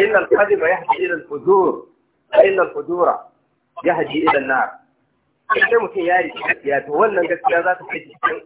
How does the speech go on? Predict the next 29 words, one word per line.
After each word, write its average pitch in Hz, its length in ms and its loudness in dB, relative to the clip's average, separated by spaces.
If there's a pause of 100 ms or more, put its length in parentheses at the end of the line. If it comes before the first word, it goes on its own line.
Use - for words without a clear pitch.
(120)
za - 180 2
ta - 140 -12
kai 349 160 -4
shi - 240 -18 (420)
ga, 330 100 -4 (200)
ga 139 260 0 (100)
zama 180 220 2
mutum - 380 -10
kwarai. 120 340 0 (160)
"Inna, 175 180 2 (240)
inna 180 200 -2 (160)
sidqa - 360 4 (400)
yahdi - 520 -2 (160)
ila 160 100 2
al-, - 160 -4 (240)
ila 165 120 0
al-birr." - 380 -2 (320)
Wanda - 200 6
duk - 80 -4
ya 233 180 2
riƙe - 220 -4
gaskiya, - 480 -2
to 143 60 -8
wannan 175 280 0
gaskiyar 175 360 -4
za 165 120 0
ta 156 140 -12
kai 151 140 -6
shi 147 260 -20